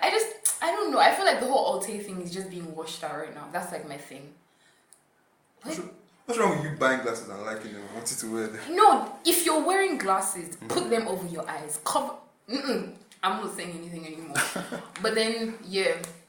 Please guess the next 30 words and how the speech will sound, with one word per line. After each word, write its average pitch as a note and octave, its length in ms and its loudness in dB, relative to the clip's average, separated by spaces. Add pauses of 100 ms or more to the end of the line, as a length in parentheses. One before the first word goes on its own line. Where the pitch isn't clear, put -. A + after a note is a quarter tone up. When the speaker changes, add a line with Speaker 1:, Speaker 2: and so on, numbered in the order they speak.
(300)
Speaker 1:
I G#3+ 140 8
feel E4 100 0
like A#3+ 140 2
if G3 100 -4
you G#3+ 60 -4
want A#3 220 2
to F#3 80 -4
be, F3 120 -6
like, D#3 240 -4
if F3+ 160 -8
you're F3 120 -4
different, F3+ 560 -4
if - 120 -8
you're F#3+ 120 -6
into G3 200 -6
the E3+ 60 -4
whole D#3+ 320 -2
Alte D#3 220 -6
vibe, D3 280 -6
then, D#3 120 -10
I D#3+ 40 -12
mean, E3 200 -14
it's - 280 -10
you D#3 160 -16
and D3+ 140 -12
it's D3+ 160 -12
calm. - 300 -12 (480)
It's - 100 -12
not D3+ 220 -16
bad. C#3+ 160 -14